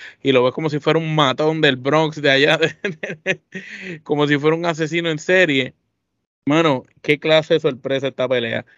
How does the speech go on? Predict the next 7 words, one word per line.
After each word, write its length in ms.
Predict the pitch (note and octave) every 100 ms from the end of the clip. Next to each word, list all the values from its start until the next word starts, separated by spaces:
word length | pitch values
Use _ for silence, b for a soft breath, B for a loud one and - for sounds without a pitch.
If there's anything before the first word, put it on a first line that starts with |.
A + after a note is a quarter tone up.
| b b _
No 120 | B2+
hace 140 | C3+ D3+
nada 100 | D3
más 140 | D#3 D#3
que 100 | D#3
empezar, 540 | D3 C#3 C3+ D#3+ E3 -
rodillazo, 960 | C3+ C3+ C3 B2 D3+ E3+ D3+ E3+ E3